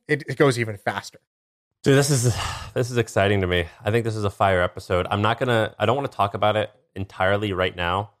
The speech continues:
Speaker 2: because I think we should wrap here. But I,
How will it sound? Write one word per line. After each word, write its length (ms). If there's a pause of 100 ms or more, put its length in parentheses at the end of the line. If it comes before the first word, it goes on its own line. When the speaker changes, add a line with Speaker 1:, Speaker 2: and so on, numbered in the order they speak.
(520)
Speaker 2:
because 580 (120)
I 80
think 280
we 80
should 180
wrap 280
here. 380 (600)
But 400 (1080)
I, 520